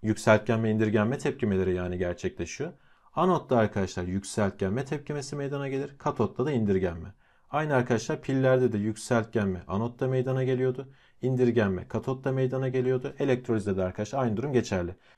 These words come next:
Biz bunu arkadaşlar pillerde kimya olarak kodlamıştık. Aynı kodlamayı burada da kullanabilirsiniz. Anotta yükseltgenme, katotta indirgenme meydana gelir. Pillerde de aynı, elektrolizde de aynı.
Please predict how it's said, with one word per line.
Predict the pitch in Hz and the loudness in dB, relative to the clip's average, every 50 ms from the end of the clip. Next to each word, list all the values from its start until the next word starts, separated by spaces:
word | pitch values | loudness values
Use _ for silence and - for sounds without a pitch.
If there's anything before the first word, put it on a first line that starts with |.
| _ _ - 123 | _ _ -6 -4
Biz | 131 139 143 143 | -4 -4 -2 -2
bunu | 156 156 | 0 2
arkadaşlar | 147 143 - 147 123 117 120 - 117 104 - | 2 2 2 2 0 2 2 0 -2 -2 -2
pillerde | - 131 135 135 131 127 131 135 127 | -2 -2 2 4 4 4 4 2 -2
kimya | 131 - - 123 120 120 135 151 147 | -4 -4 -2 0 0 2 2 2 2
olarak | 131 117 104 98 92 92 - | 2 4 4 4 2 0 -2
kodlamıştık. | - - 127 127 127 135 131 135 131 - - - - | -2 -2 -2 0 0 -2 -4 -4 -4 -8 -8 -4 0
Aynı | 143 143 139 135 123 | 2 2 2 2 0
kodlamayı | 127 127 113 104 107 110 101 98 95 95 | 0 0 0 2 2 2 2 2 2 2
burada | 117 123 117 110 107 | 2 2 2 2 0
da | - - | -2 -2
kullanabilirsiniz. | - - 127 123 123 117 117 110 110 110 107 98 - - 101 110 - - - _ _ _ _ _ _ _ - | -2 0 2 2 4 4 2 2 2 2 0 0 -2 -6 -6 -6 -8 -10 -16 _ _ _ _ _ _ _ -2
Anotta | 135 135 135 120 104 - - - | 0 2 4 2 2 0 -2 -2
yükseltgenme, | 92 95 110 120 120 - - 143 135 131 131 135 147 135 135 135 139 143 143 - _ - | -2 0 -2 -4 -4 -2 0 0 0 0 -2 -4 -6 -4 -4 -6 -8 -12 -14 -16 _ -6
katotta | - 127 120 - 104 98 - - 151 | -4 -4 -2 -2 -2 -2 -2 -2 -2
indirgenme | 127 120 107 107 101 98 98 92 92 92 | 0 2 2 2 4 4 2 2 2 0
meydana | 87 87 85 82 82 82 82 | -2 -2 -4 -4 -6 -6 -8
gelir. | - - 87 - - | -8 -10 -10 -8 -4
Pillerde | - 123 135 139 143 143 143 156 143 | 0 2 6 8 8 8 6 4 4
de | 151 | 4
aynı, | 143 143 147 165 | 4 4 2 0
elektrolizde | 165 135 127 120 117 120 - 110 101 92 90 95 90 82 | 2 4 6 6 6 4 2 0 0 0 -2 -4 -4 -4
de | 85 | -4
aynı. | 82 80 78 - | -8 -8 -12 -16